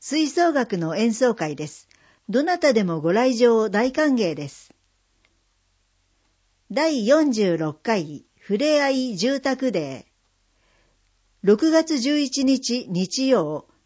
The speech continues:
十時から十四時三十分、愛宕公民館など。当日直接会場へ。埼玉土建、さすが、電話七七三九八六三。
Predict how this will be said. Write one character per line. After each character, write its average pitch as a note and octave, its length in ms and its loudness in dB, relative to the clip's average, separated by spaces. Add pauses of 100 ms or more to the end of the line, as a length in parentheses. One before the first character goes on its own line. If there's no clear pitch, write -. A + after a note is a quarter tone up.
十 D4+ 260 2
時 C4+ 160 -2
か E3 140 -4
ら D#3+ 260 -4
十 C4 220 -2
四 B3 180 2
時 D3+ 140 -8
三 A#3+ 240 -2
十 B3 160 -4
分、 C3+ 480 -8 (520)
愛 F#3 120 -2
宕 C#4+ 400 0
公 C#4 240 2
民 B3+ 200 2
館 D#3+ 260 -4
な E3 120 -6
ど。 D3 180 -10 (1300)
当 D4+ 160 0
日 D4 420 -2
直 A3+ 180 2
接 D4+ 380 -4
会 A#3 240 0
場 G#3+ 280 2
へ。 F3 240 -4 (1200)
埼 D4+ 320 -2
玉 D#4 260 2
土 D4 160 0
建、 D#3+ 420 -6 (280)
さ D4 240 -6
す A3+ 180 -4
が、 D#3 240 -6 (540)
電 C4 280 4
話 A#3+ 260 -2 (120)
七 G#3+ 320 0
七 C#4+ 340 2
三 F3+ 540 -4
九 C#4+ 240 -4
八 C4+ 300 -2
六 D#3+ 220 -6
三。 E3+ 380 -6